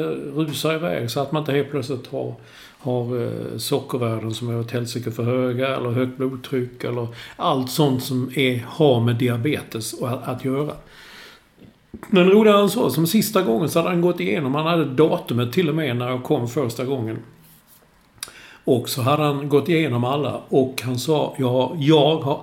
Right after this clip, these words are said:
aldrig varit så frisk som jag är, som var nu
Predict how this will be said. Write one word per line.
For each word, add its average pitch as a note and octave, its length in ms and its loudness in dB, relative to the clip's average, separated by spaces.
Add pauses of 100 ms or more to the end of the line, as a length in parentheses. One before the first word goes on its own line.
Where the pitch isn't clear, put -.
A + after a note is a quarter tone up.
aldrig G#3 260 2
varit G3 160 -2
så F#3+ 100 -6
frisk - 500 -6 (380)
som C#3+ 280 -2
jag D3 340 -2
är, C3 240 -2
som D3+ 240 -4
var D#3+ 260 -2
nu D3+ 240 -2